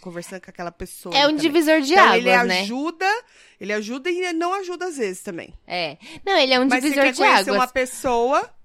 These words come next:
Speaker 1: é um, é uma boa.
Speaker 2: Então, porque a intimidade nem sempre ela é positiva, né? Que aí é o
Speaker 1: Ah,
Speaker 2: que você
Speaker 1: sim,
Speaker 2: tá
Speaker 1: tem
Speaker 2: falando.
Speaker 1: isso
Speaker 2: Então,
Speaker 1: aí.
Speaker 2: tipo assim, de repente, cê, a pessoa bebeu e ali ela se deixou levar e se soltou e ela, você percebeu que ela era um porre de chata.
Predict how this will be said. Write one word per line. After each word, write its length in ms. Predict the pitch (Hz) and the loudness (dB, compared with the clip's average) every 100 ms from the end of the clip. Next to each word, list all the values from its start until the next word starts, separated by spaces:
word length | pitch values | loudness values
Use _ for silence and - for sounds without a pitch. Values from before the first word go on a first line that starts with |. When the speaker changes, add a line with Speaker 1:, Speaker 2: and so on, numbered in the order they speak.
| - | -18
Speaker 1:
é 140 | - 220 | -6 -4
um, 320 | 233 240 - | -4 -8 -6
é 80 | 202 | -6
uma 140 | 214 | -6
boa. 420 | 240 294 185 165 160 | -2 -2 -2 -6 -6
Speaker 2:
Então, 340 | 339 - 202 | -6 0 0
porque 300 | 185 214 208 | 0 -6 -4
a 100 | 233 | -4
intimidade 680 | 240 - 247 226 208 226 233 | -4 -6 -6 -2 2 2 0
nem 160 | 214 262 | -4 -4
sempre 340 | 359 415 349 285 | -4 -4 -2 0
ela 160 | 247 | 2
é 280 | 220 208 196 | 2 4 2
positiva, 960 | 190 - 185 180 180 - - 160 151 147 | -2 -6 -6 -6 -10 -10 -10 -10 -12 -12
né? 300 | 147 147 160 - - | -10 -14 -16 -16 -10
Que 100 | 180 | -2
aí 40 | |
é 40 | 185 | 2
o 180 | 208 214 | 2 0
Speaker 1:
Ah, 60 | |
Speaker 2:
que 80 | 277 | -4
você 80 | 220 | -2
Speaker 1:
sim, 60 | |
Speaker 2:
tá 100 | 240 | -2
Speaker 1:
tem 100 | 226 | 0
Speaker 2:
falando. 160 | 302 330 | 4 4
Speaker 1:
isso 80 | 233 | 4
Speaker 2:
Então, 100 | 247 | 0
Speaker 1:
aí. 60 | 196 | -2
Speaker 2:
tipo 160 | - | -2
assim, 240 | 202 208 196 | -2 -2 0
de 100 | 175 | 0
repente, 440 | 175 208 226 214 | 0 -2 -4 -4
cê, 200 | 208 196 | -4 -2
a 100 | - | -4
pessoa 420 | 160 170 - 190 180 | -6 -8 -6 -6 -2
bebeu 540 | 180 170 170 185 226 | -2 -2 -2 0 0
e 100 | 208 | 0
ali 340 | 160 165 185 190 | -2 -2 -4 -4
ela 280 | 175 175 180 _ 165 | -4 -4 -10 _ -20
se 240 | - - 190 | -12 -8 0
deixou 400 | 190 185 - 214 | 0 0 0 0
levar 480 | 214 190 170 160 | -2 -2 0 0
e 40 | 165 | -2
se 160 | - 175 | -10 -14
soltou 680 | - 151 143 - 185 226 | -10 -10 -10 -8 -4 -4
e 80 | 208 | -4
ela, 280 | 175 170 170 | -4 -4 -8
você 140 | - 175 | -10 -10
percebeu 480 | 185 175 175 180 190 | -10 -10 -8 -8 -6
que 120 | 208 | -6
ela 120 | 185 | -4
era 180 | 180 180 | -2 -2
um 100 | 220 | -6
porre 500 | - 202 185 262 254 | -4 -2 0 -2 -4
de 140 | 175 170 | -8 -10
chata. 680 | - 180 220 277 190 147 | -6 -4 -4 -6 -12 -12